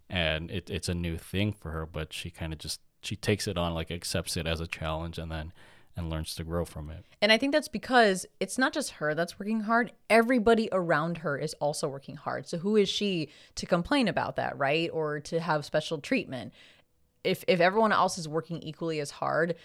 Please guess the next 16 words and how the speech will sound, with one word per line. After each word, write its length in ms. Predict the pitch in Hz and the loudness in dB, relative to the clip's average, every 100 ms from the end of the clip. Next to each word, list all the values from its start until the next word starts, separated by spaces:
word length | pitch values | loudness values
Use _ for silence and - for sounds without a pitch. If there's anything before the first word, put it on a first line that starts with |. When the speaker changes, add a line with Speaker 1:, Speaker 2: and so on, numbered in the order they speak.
| - | -16
Speaker 2:
she's 300 | - 190 170 | -6 -4 -2
putting 280 | - 175 170 | 0 0 0
in 80 | 156 | -4
that 200 | 135 - | -4 -6
same 240 | 151 151 | -6 -4
effort 320 | 180 208 180 | -4 0 -2
to, 100 | 196 | 0
again, 300 | 202 233 214 | 0 2 2
like, 220 | 160 151 139 | 0 -4 -2
gain 260 | 160 160 | -2 -2
allies 640 | 143 143 143 135 135 131 151 | 0 2 2 2 0 -2 -6
and 100 | 151 | -6
to 100 | 170 | -4
understand 580 | 165 160 160 143 139 143 | 0 -2 -2 -6 -4 -4
these, 280 | 135 139 - _ - - | -6 -8 -14 _ -20 -8
these 300 | 165 147 | -4 -4